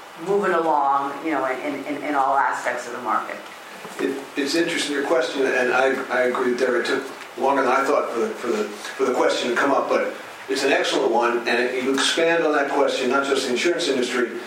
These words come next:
Speaker 2: the credit markets, for example. Uh, just as the three people here have said that, that building performance is a systemic issue, it's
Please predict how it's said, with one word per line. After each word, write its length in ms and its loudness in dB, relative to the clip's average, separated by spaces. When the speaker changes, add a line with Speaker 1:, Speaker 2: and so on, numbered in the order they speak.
Speaker 2:
the 120 0
credit 380 2
markets, 480 -2
for 400 0
example. 440 2
Uh, 240 2
just 240 2
as 100 0
the 100 0
three 240 0
people 200 0
here 100 2
have 100 2
said 260 4
that, 280 0
that 160 2
building 320 4
performance 580 2
is 140 0
a 80 0
systemic 540 2
issue, 300 2
it's 160 -2